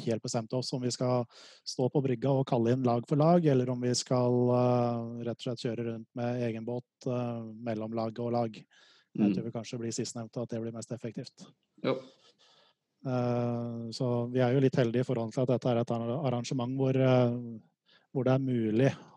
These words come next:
Speaker 1: å unngå at folk, eh, hoper seg i klump.
Speaker 2: Ja.
Speaker 1: Eh, så da må vi benytte det for det det er verdt. Eh, så da blir både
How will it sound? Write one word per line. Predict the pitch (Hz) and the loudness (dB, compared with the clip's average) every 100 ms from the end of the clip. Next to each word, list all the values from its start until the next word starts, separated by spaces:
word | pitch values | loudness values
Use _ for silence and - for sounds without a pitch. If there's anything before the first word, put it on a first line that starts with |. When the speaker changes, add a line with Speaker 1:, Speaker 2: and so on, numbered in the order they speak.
| - | -4
Speaker 1:
å | 135 139 117 | -2 0 -4
unngå | 117 127 | -2 -2
at | 135 | 0
folk, | 135 127 - - | -2 -4 -6 0
eh, | 139 | 2
hoper | 131 127 - 117 | 2 0 0 -2
seg | 139 135 | 2 4
i | 139 | 4
klump. | 156 139 - - _ _ - - _ _ - | 0 -2 -10 -20 _ _ -20 -20 _ _ 0
Speaker 2:
Ja. | 123 | 2
Speaker 1:
Eh, | 120 120 117 120 117 110 _ _ | 2 0 0 -4 -8 -16 _ _
så | - 127 120 120 117 117 | -14 -8 -6 -4 -4 -6
da | 117 117 | -6 -4
må | 120 | -2
vi | 123 120 | 0 0
benytte | 117 117 117 - 131 117 | -2 -8 -8 -8 -6 -6
det | 117 | -4
for | - | -2
det | 120 123 | 2 6
det | |
er | 127 | 6
verdt. | 131 _ - - - 175 | 4 _ -8 -8 -8 -8
Eh, | 139 120 117 117 110 | -4 -4 -6 -6 -10
så | - - 127 117 113 110 110 - _ - - - _ - | -12 -10 -6 -4 -4 -6 -10 -16 _ -20 -20 -20 _ 0
da | 123 | 2
blir | 120 127 | 6 6
både | 123 113 120 | 6 6 6